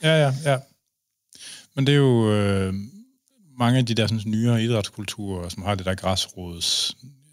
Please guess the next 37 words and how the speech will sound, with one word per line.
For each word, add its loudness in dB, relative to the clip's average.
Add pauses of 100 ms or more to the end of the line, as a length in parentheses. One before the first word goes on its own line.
(120)
øh, -16
un-, -16
undergrund -10
sådan -10
noget -8
i -10
sig, -6
er -4
jo -6
også, -6
øh, -20 (460)
har -4
det -8
jo -14
på -18
en -16
eller -10
anden -10
måde -12
sin -6
D -8 (120)
N -14
A. -10 (100)
At -14
den, -6
den -6
forrige 0
udsendelse -2
lavede -4
vi -6
noget -4
med -6
street -4
football -8
og -14
panna, -4
og, -8